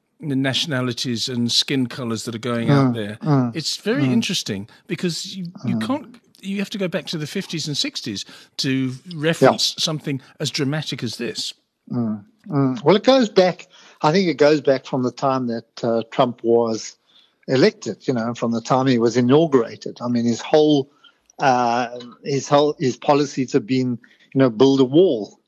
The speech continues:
Speaker 2: don't let immigrants in. And, uh, uh, you know, from that point of view, and, and also the, the riots or the, in, in Charlottesville, you know, the, the stand that he took. So all of this has been a build-up. And no one's come to try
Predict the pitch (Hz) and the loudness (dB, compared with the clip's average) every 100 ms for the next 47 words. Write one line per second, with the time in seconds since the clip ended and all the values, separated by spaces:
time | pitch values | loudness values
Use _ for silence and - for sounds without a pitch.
0 | - _ - 139 131 127 131 175 220 123 | -20 _ 0 0 2 2 2 2 -2 -4
1 | 113 107 - - 123 120 117 117 120 117 | -8 -8 -16 -16 -6 -4 -2 0 0 0
2 | 117 - _ _ - 135 113 113 - 135 | -2 -10 _ _ -12 -4 -2 -2 0 0
3 | 120 123 123 147 - - 139 135 123 104 | 2 2 2 2 2 2 2 2 0 0
4 | 123 127 123 110 113 123 113 120 127 135 | 0 2 0 -4 -6 -4 -4 0 4 4
5 | 135 127 120 113 - - _ _ _ 117 | 4 4 4 0 -8 -20 _ _ _ -6
6 | 113 117 113 117 120 120 107 113 127 127 | -2 -2 0 0 0 0 4 4 2 -2
7 | - 113 104 107 107 110 123 - 117 113 | -2 -2 0 0 0 -2 -4 -6 -6 -4
8 | 156 135 - 208 214 170 - 101 - - | -2 -2 2 2 4 0 -4 -10 -10 -18
9 | _ _ 202 - - 113 131 123 123 - | _ _ -14 -14 -16 -4 0 0 -2 0
10 | 131 131 123 120 202 202 147 - - - | 0 2 0 4 2 4 2 2 -16 -18
11 | - 208 - 254 285 233 185 - 131 117 | 0 2 6 4 4 2 0 -2 -8 -2
12 | 139 127 104 123 120 - - _ _ _ | 0 0 0 0 0 -10 -12 _ _ _
13 | _ _ _ - 151 143 143 147 147 147 | _ _ _ -2 2 2 2 -2 -4 2
14 | 165 226 220 - - - 156 - - - | 4 4 2 -2 -4 -2 -2 -2 -10 -4
15 | - 139 139 | 2 2 2